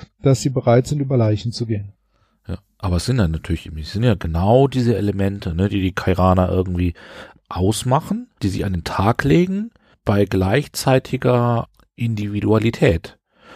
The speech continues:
Speaker 2: Und das macht sie natürlich in, in verschiedenen Dingen schwer, schwer greifbar. Und das ist vielleicht die Problematik, die manche hat, schwer hassenswert. Also wenn ich jetzt irgendwie, das war vor deiner Zeit,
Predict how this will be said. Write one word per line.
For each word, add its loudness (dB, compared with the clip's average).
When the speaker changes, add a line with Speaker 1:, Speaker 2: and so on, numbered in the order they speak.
Speaker 2:
Und -6
das 0
macht -2
sie -4
natürlich 0
in, -10
in -10
verschiedenen -6
Dingen -4
schwer, 2
schwer 2
greifbar. 0
Und -4
das 2
ist -6
vielleicht -2
die -8
Problematik, -2
die -2
manche 0
hat, -2
schwer 2
hassenswert. -2
Also 0
wenn 2
ich -2
jetzt 2
irgendwie, -4
das -6
war 0
vor 0
deiner 2
Zeit, 2